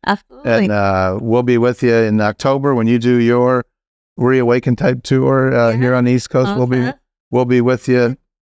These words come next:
Speaker 2: I sit, yep, I saw the sign
Speaker 1: Yeah.
Speaker 2: back here, the Cause Fest. We'll be with you all the time and, and
Speaker 1: Thank you.
Speaker 2: supporting you. And, uh,
Speaker 1: And
Speaker 2: and
Speaker 1: where
Speaker 2: the
Speaker 1: can
Speaker 2: cause
Speaker 1: people find you and support and
Speaker 2: Well,
Speaker 1: make honey
Speaker 2: just go,
Speaker 1: great again?
Speaker 2: go to make honey great again dot com, um,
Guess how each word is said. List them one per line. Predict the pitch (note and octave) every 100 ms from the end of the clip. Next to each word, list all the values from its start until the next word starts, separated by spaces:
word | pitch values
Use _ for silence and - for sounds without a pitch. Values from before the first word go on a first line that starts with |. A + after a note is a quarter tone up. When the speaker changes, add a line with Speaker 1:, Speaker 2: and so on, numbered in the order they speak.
| -
Speaker 2:
I | A2+
sit, | - D#3
yep, | A#2+ C3
I |
saw | A2+ B2+
the | B2
sign | G2+ A#2+
Speaker 1:
Yeah. | A#2+
Speaker 2:
back | A#2
here, | C3 B2+
the | A#2+
Cause | B2 A#2+
Fest. | - B2+ -
We'll | A#2+
be | B2
with | B2+ A#2+
you | A#2+
all | A#2+
the | A#2
time | A2+ A#2+ C#3
and, | A#2+ - _ _ _ -
and | -
Speaker 1:
Thank | B2
you. |
Speaker 2:
supporting | G2+ - A#2+ B2 B2
you. | C3+
And, | B2 A#2
uh, | A2 G#2+ G#2+ G#2 _ _ _ -
Speaker 1:
And | B3
Speaker 2:
and |
Speaker 1:
where | C#4+
Speaker 2:
the | C#4+
Speaker 1:
can | C3+
Speaker 2:
cause | C3
Speaker 1:
people | - E4+
find | C4 C4+ A#3+
you | E4+ G4+ C4
and | G#3 -
support | G#3+ - B3 A#3 - _
and | D3
Speaker 2:
Well, | D3+ G3
Speaker 1:
make | -
honey | C#3
Speaker 2:
just | D#3 -
go, | D#3 E3+
Speaker 1:
great |
again? | C4+ G#3 E3 D#3+
Speaker 2:
go | D3 D3+
to | C3+
make | C#3 D3+
honey | D#3+ D3+ D3+
great | C3 C#3+ D3
again | D3 C#3+
dot | C#3+ C3+ B2+
com, | D3+ D#3+ D#3+ D3 _ _ -
um, | A2+ A2 G#2+ G#2+ G#2 G#2